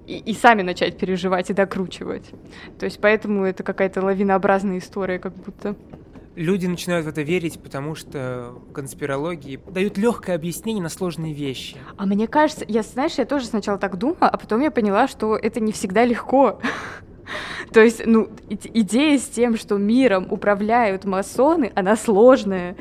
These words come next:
Speaker 1: И какие подтверждения они этому ищут? То есть там какие-то треугольники, которые, какие-то знаки. То есть это тяжёлая тема.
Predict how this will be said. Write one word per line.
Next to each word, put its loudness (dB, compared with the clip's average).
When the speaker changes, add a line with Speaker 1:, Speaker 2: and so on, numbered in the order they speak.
Speaker 1:
И -4
какие 0
подтверждения 0
они -2
этому -4
ищут? -6
То -2
есть -6
там 0
какие-то 0
треугольники, 0
которые, -4
какие-то -6
знаки. -2
То -16
есть -6
это 2
тяжёлая 4
тема. 2